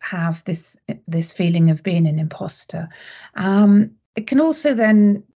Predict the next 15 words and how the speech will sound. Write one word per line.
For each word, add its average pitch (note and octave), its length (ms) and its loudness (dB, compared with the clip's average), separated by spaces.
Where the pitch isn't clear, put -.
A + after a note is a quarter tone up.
help A#3 320 -8
to A#3 180 -6
really A3+ 260 0
understand G#3+ 600 2
your G#3+ 120 0
own G#3 160 2
boundaries. G3 800 -6
So F#3+ 560 0
what's A#3+ 320 -10
important G3 560 -4
to - 120 -10
you? D#3+ 220 -2
What's - 480 -8
your F#3+ 220 -4
priorities? E3 920 -4